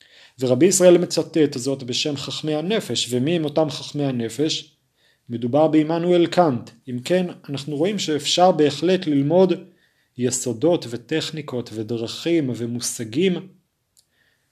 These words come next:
גם מתחומים שאינם בתוך היהדות. הנקודות שבהם ארצה לדון מתוך הטקסטים הם כאלו שיוכלו להמחיש לנו את אותו עיקרון פסיכולוגי, שדרכו ניתן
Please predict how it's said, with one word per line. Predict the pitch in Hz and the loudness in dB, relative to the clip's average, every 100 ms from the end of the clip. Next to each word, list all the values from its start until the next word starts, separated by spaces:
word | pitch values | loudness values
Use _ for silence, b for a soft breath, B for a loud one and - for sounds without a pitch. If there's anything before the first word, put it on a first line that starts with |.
| _ | _
גם | 120 165 190 170 139 | 4 4 4 0 -4
מתחומים | 127 - 147 170 202 196 190 | -8 -12 -10 -6 -6 -6 -10
שאינם | - - 127 131 175 180 170 139 | -8 -8 -6 -4 -2 -2 -4 -8
בתוך | 127 123 175 156 151 - 135 | -8 -4 0 0 -2 -8 -6
היהדות. | 135 127 117 110 107 - _ b b b b | -2 0 0 -4 -8 -12 _ b b b b
הנקודות | 127 131 143 175 214 | -8 -6 0 0 2
שבהם | 185 156 185 | 0 0 0
ארצה | 165 - | 0 -2
לדון | 175 143 180 160 | -2 0 0 -2
מתוך | 151 175 | -6 -6
הטקסטים | 151 175 214 - 175 151 | -6 -6 -6 -2 -2 -2
הם | 143 | -4
כאלו | 143 165 208 | -4 -4 -2
שיוכלו | 190 151 143 160 190 | -2 -2 -2 0 2
להמחיש | 151 127 - 190 190 | 2 0 -6 -4 -2
לנו | 170 151 | -2 -2
את | 147 | -2
אותו | 139 175 | -4 -2
עיקרון | 170 156 147 160 | -2 -2 -2 -4
פסיכולוגי, | 151 151 - 139 143 123 110 | -6 -10 -2 2 4 2 -2
שדרכו | - 123 117 117 175 | -4 -4 -4 -4 -4
ניתן | 147 - 185 175 | -4 -2 -2 0